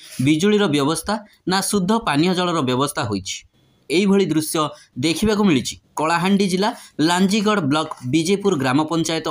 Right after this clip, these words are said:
ଅନ୍ତର୍ଗତ ଚାଚା ଗାଁରେ। ଏହି ଗାଁରେ ହାରାହାରି ଷାଠିଏ ଘର ଆଦିବାସୀ ପରିବାରର ତିନିଶହରୁ ଊର୍ଦ୍ଧ୍ୱ ଜନସଂଖ୍ୟା ବିଶିଷ୍ଟ ଏହି ଗାଁ। ଲୋକେ ଗାଁ ବସତିର ଦୀର୍ଘ ବର୍ଷ ଧରି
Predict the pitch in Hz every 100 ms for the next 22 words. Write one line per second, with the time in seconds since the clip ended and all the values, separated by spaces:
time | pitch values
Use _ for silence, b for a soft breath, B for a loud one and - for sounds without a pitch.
0 | - 135 135 147 143 202 - B B -
1 | 160 - - 127 107 92 - - _ _
2 | _ - 185 214 202 156 160 123 92 b
3 | - 156 160 151 147 B B - 196 185
4 | - 233 156 143 165 185 143 143 196 202
5 | 202 - 147 160 180 107 - - - 170
6 | 202 185 151 175 190 151 135 143 156 B
7 | B 127 151 170 - 196 202 151 143 151
8 | - - - 123 123 98 95 - _ _
9 | _ - 165 185 214 131 B B B -
10 | 127 165 220 202 196 190 196 208 143 151
11 | 147 151 143 151 139 165 160 185